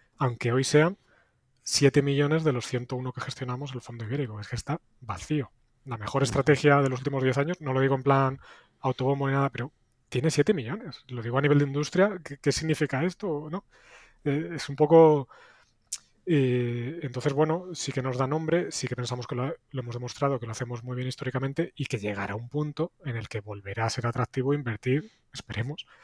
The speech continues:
Speaker 1: para la gente en el mercado español y allá estaremos nosotros con nuestro track record y esperando.
Speaker 2: Sí, me comentabas que, que veías que ahora España estaba súper penalizada, ¿no? En el mundo inversor,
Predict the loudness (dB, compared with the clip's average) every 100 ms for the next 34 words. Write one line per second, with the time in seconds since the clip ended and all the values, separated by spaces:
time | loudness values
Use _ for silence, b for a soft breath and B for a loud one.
0 | b b -2 0 2 2 2 2 0 -2
1 | -6 -4 -4 -2 -2 -2 -4 -2 -2 -4
2 | -6 -8 -8 -8 -8 -8 -10 -10 -12 -10
3 | -8 -6 -2 -2 -2 -2 -4 -6 -10 -10
4 | -14 _ _ B B B B B B B
5 | 2 4 4 4 4 4 4 2 4 2
6 | 4 2 0 0 2 2 0 -2 -2 -2
7 | -2 -2 0 0 2 2 2 0 -2 -2
8 | 0 0 -2 -4 -4 -4 -2 -2 -2 -2
9 | 2 2 2